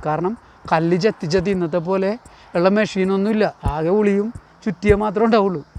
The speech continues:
മനസ്സിലായോ? അത് വെച്ച് ചെത്തി ചെത്തി ടോംബ് ഉണ്ടാക്കിയതാണ്. അപ്പോൾ ആ ടോംബിൻ്റെ പണി തീർന്നപ്പോഴാണ് അരിമത്യ ജോസഫ് അറിയിക്കണം, "ആ, tomb is ready." ഏ, അതായത്, ഏ, നാടകം കളിക്കാനുള്ള രംഗം ഒക്കെ അണിയിച്ചൊരുക്കിയിട്ടുണ്ട്,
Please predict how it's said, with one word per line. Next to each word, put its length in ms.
മനസ്സിലായോ? 360
അത് 160
വെച്ച് 320
ചെത്തി 220
ചെത്തി 360
ടോംബ് 260
ഉണ്ടാക്കിയതാണ്. 480
അപ്പോൾ 140
ആ 40
ടോംബിൻ്റെ 600
പണി 180
തീർന്നപ്പോഴാണ് 840
അരിമത്യ 420
ജോസഫ് 240
അറിയിക്കണം, 460
"ആ, 80
tomb 360
is 140
ready." 240
ഏ, 200
അതായത്, 600
ഏ, 180
നാടകം 420
കളിക്കാനുള്ള 480
രംഗം 420
ഒക്കെ 300
അണിയിച്ചൊരുക്കിയിട്ടുണ്ട്, 920